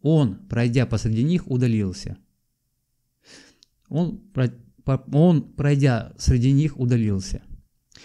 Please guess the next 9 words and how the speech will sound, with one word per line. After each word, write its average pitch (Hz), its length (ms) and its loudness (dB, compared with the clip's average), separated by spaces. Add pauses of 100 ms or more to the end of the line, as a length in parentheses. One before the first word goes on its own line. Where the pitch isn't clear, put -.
(180)
В - 40 0
Евангелии 175 500 6
от 165 180 0
Иоанна, 165 300 4
восьмая 175 360 2
глава, 147 340 2
стих - 280 -2
пятьдесят 135 320 0
девятый, 139 540 0